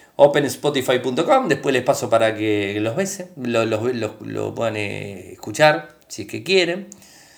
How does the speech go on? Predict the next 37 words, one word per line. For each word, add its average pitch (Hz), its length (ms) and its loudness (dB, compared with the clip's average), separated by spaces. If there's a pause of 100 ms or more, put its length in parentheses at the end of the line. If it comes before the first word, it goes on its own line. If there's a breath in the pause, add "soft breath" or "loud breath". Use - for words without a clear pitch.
(240 loud breath)
Ahora, 339 160 6
¿por 392 120 0
qué 427 80 8
no 294 320 4
dice 208 280 -2
las 127 120 2
cosas 147 240 -2
que 110 100 -2
pasan 107 260 -4
con 101 140 -8
Facebook, 90 440 -14
eh? 240 180 -12 (100)
O 104 40 -16
sea, 107 220 -14 (380)
eh, 339 220 -6 (180)
bueno, 117 400 -8 (180)
no 143 60 -8
importa. - 300 -12 (500 loud breath)
Perdón, 110 300 2
a 123 80 2
veces 147 180 0
me 113 100 -2
sale 104 340 2
de 101 60 0
adentro 95 360 -4
eso. - 160 -18 (720 loud breath)
Eh, 117 960 0
lo 151 100 4
anunció 175 400 4
por 165 180 4
Twitter, 175 680 2
¿m? 190 260 -12
El 113 380 -2
presidente 127 320 -4
ejecutivo 123 400 2
y - 20 2
fundador, 170 580 0